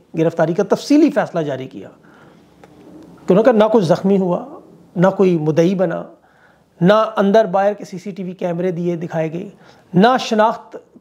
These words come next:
परेड के दौरान किसी मुलाजिम को शामिल किया गया, ना कोई गवाह,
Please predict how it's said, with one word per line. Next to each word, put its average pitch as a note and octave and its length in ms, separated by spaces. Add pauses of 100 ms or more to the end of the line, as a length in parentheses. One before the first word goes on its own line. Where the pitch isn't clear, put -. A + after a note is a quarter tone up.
(120)
परेड A3 260
के G#3 80
दौरान F#3 340 (300)
किसी A#3 480
मुलाजिम F#3 420
को A3+ 100
शामिल G3 320
किया F#3 240
गया, E3+ 120
ना G#3+ 140
कोई A#3 140
गवाह, F#3+ 680